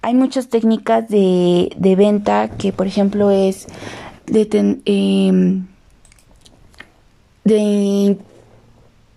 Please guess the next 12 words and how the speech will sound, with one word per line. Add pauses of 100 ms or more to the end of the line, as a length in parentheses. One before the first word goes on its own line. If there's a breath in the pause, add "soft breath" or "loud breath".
(880)
dar
como
una
breve
introducción
acerca
de
lo
que
tú
estás
vendiendo,